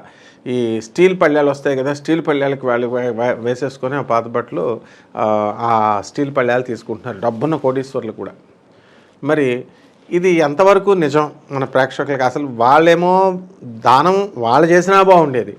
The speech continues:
వాళ్ళని చేయనివ్వట్లేదు, వీళ్ళని చేయనివ్వట్లేదు, అమ్మ పెట్టదు, అడుక్కు తిననివ్వదు అన్నట్టుగా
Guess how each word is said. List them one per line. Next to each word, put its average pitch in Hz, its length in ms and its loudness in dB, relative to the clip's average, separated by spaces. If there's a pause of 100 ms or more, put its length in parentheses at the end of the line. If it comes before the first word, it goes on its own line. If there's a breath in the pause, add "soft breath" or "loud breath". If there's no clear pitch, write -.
వాళ్ళని 123 280 -2
చేయనివ్వట్లేదు, 185 640 -2
వీళ్ళని 156 500 0
చేయనివ్వట్లేదు, 165 480 -2
అమ్మ 139 180 0
పెట్టదు, 160 340 -2
అడుక్కు 147 320 -4
తిననివ్వదు 143 480 -4
అన్నట్టుగా 139 640 -4